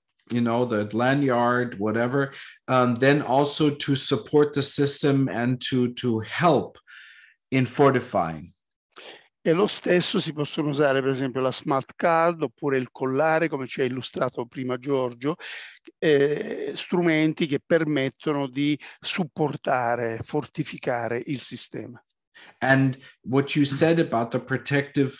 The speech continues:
Speaker 1: uh, blanket, for example, those can all be measures that help to, to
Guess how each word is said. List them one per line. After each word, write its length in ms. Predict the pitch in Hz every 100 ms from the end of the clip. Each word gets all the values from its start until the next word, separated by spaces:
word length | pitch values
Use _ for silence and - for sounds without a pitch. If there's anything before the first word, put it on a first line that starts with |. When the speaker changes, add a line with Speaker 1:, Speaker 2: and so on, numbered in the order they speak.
| -
Speaker 1:
uh, 180 | 110 107 107
blanket, 440 | 120 147 170 175 -
for 180 | 151
example, 720 | 147 139 139 139 139 156 165 - - -
those 360 | 117 139 156 -
can 180 | 151
all 240 | 123 127 143
be 120 | 139
measures 600 | 127 120 131 151 143 139
that 180 | 120 113
help 380 | 113 139 147 -
to, 440 | - 143 127 123 120
to 520 | - 127 117 110 104